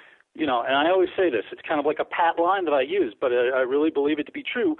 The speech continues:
Sports fans are the most brand, ardent brand loyalists on earth. You or I might like a certain service, you might like shopping at a certain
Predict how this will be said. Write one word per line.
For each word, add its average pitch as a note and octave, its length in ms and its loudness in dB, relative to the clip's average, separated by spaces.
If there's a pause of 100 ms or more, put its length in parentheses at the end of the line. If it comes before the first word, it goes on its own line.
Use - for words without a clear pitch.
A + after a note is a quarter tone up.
(440)
Sports G#3 360 0
fans G3+ 360 0
are F3 60 -4
the D#3 80 -4
most D#3 240 -2 (140)
brand, D#3 440 2
ardent F3+ 680 -2
brand F3+ 260 2
loyalists E3 640 2 (140)
on D3 180 0
earth. F#3+ 240 0 (680)
You F#3 220 -2
or A3 140 4
I F#3+ 160 4
might F3+ 260 0
like F3+ 220 2
a - 60 -4 (100)
certain F#3+ 260 -2 (140)
service, G#3 300 2 (120)
you C3+ 60 -2
might D#3 260 -2
like D3 240 -2 (220)
shopping F3+ 340 0
at D#3+ 80 2
a D3+ 160 -2
certain F3 360 -2